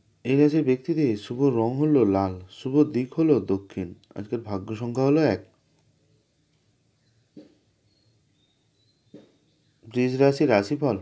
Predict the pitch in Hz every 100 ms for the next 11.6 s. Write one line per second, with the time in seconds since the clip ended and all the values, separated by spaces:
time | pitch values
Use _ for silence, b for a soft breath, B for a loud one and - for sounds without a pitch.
0 | - _ _ _ _ - - _ - 107
1 | 113 139 147 156 117 92 120 131 143 107
2 | 107 - 123 139 156 151 113 - 104 135
3 | 123 107 135 139 92 90 b b b b
4 | - 143 110 - 101 120 143 143 151 117
5 | 104 117 - 117 127 - - 104 123 151
6 | 151 123 98 110 123 147 120 98 92 123
7 | 123 92 - B B B - 127 160 151
8 | 151 131 127 151 147 104 104 98 101 135
9 | 143 98 90 92 - 123 127 151 151 151
10 | 120 139 139 110 117 127 117 107 151 139
11 | - 110 - 147 147